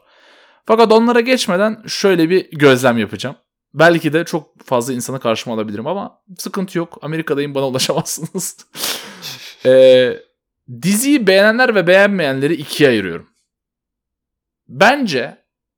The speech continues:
sıkı yabancı dizi takipçileri dizinin daha çok beğenmeyen tarafında. Fakat sıkı Türk dizisi takipçileri dizinin genelde beğenen tarafında olmuş olabilir.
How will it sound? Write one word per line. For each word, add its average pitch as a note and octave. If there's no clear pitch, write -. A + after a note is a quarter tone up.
sıkı -
yabancı G#3+
dizi G3+
takipçileri C3
dizinin G#3+
daha G3
çok C#4
beğenmeyen E3+
tarafında. G#2
Fakat A3
sıkı G3+
Türk A#3+
dizisi F#3
takipçileri D3+
dizinin G#3+
genelde G#3
beğenen G3+
tarafında E3
olmuş E3
olabilir. A2